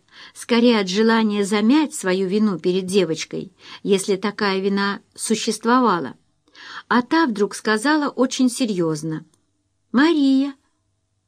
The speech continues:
«И ты?» удивилась Мася. «И я,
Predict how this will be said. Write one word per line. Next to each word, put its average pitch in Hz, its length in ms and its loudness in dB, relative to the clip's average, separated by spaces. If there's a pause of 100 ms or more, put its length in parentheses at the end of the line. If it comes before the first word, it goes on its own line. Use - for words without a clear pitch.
(140)
«И 214 160 -6
ты?» 392 460 2 (300)
удивилась 214 600 4
Мася. 185 520 0 (640)
«И 247 80 0
я, 190 440 0